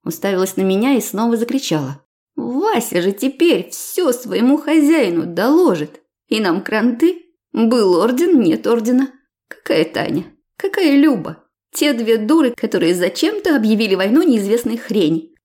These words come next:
которая ещё до вампиров появилась". "Вампиров не существует", успокоила я. "Я почти уверена".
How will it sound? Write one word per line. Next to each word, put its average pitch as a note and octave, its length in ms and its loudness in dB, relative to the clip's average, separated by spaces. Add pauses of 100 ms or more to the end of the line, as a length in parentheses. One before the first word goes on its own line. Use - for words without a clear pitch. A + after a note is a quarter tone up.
которая F#3+ 380 0
ещё F#3+ 260 -4
до F3+ 100 0
вампиров G3 720 -2
появилась". F3 680 0 (340)
"Вампиров G3 880 0
не E3+ 180 2
существует", G#3 880 -2 (300)
успокоила D#3+ 480 0
я. E3+ 320 -2 (320)
"Я D#3+ 400 -2
почти G#3 420 -4
уверена". G3+ 680 2